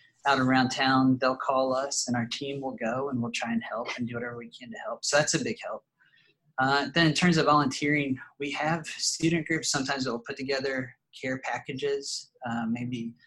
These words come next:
let's say, a little food bags or hygiene kits or things like that that we pass out at our center, we pass out in the streets.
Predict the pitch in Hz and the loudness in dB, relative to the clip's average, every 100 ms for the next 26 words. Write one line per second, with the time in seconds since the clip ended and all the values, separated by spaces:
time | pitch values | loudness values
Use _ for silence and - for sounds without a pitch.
0 | _ _ _ _ 127 131 131 131 117 - | _ _ _ _ -10 -6 -2 -2 -4 -4
1 | 151 139 127 113 104 113 - 107 107 - | -4 -2 -2 -2 -6 -10 -10 -10 -10 -12
2 | - 151 143 131 113 - 117 - - 113 | -6 -6 -4 -2 -4 -4 -10 -8 -8 -8
3 | - 135 131 120 - 135 - - 127 131 | -8 -8 -8 -6 -6 -4 -6 -6 -4 -2
4 | - 123 - 131 - 131 120 - 156 151 | -2 -2 0 0 0 -4 -2 2 4 4
5 | 135 123 127 120 - 104 - _ - 127 | 2 -2 -4 -2 0 0 -2 _ -6 -4
6 | - - 143 151 - - - | -2 -4 -4 -6 -6 -6 -6